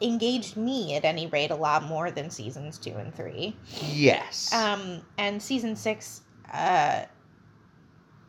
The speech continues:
Speaker 1: has just been a lot of surprises, really.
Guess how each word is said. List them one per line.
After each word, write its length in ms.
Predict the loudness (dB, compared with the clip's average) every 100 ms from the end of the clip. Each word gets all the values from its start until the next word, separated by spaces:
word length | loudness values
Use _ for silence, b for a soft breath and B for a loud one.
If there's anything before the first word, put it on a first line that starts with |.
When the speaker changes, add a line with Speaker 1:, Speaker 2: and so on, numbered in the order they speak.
| -20 -18
Speaker 1:
has 360 | -6 4 4 4
just 260 | 4 4 6
been 100 | 6 6
a 40 |
lot 200 | 4 4
of 80 | 4
surprises, 760 | 0 0 2 2 2 0 -2
really. 560 | -2 0 2 2 0 -2